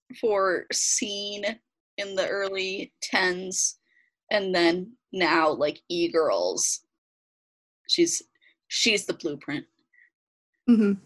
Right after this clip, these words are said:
Speaker 2: It's full circle moment. Um, she also sings other songs like Skater Boy,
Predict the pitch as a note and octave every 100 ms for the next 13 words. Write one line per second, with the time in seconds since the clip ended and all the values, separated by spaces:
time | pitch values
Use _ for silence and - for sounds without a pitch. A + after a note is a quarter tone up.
0 | _ _ - A#3 A#3 A#3 A3 G#3+ G3+ F#3+
1 | F#3+ F#3 - _ _ _ - - _ _
2 | - - _ _ _ _ _ - _ -
3 | D#4 C#4 - E3+ E3+ _ _ - C4+ A3+
4 | C4+ E4 G4+ E4+ - G3+ A#3 A3+ A3 A3
5 | G3+ G3+ G#3 - G3+ G3+ A3 G#3+ A3+ A3+
6 | A3+ A3+